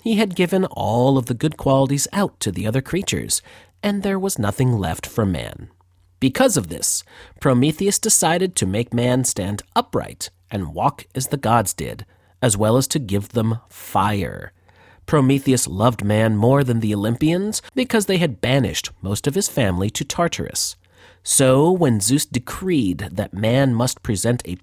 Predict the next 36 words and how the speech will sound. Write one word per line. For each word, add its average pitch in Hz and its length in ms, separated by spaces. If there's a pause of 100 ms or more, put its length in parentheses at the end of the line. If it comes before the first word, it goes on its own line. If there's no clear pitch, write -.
portion 107 440
of 64 180
each 190 340
animal 151 340
they 101 200
sacrificed 120 800
to - 80
the - 80
gods, 170 480 (440)
Prometheus 226 640
decided 139 800
to 139 160
trick - 440 (120)
Zeus. 92 640 (580)
He 123 120
created 104 600
two 269 200
piles, - 640 (260)
one 175 380
with 147 120
the - 80
bones 123 440
wrapped - 340
in 87 220
juicy 92 320
fat, 180 340 (440)
the 147 180
other 143 400
with 117 160
the 92 80
good 165 280
meat 120 360 (180)
hidden 87 340
in 117 160
the 120 80
hide. 127 520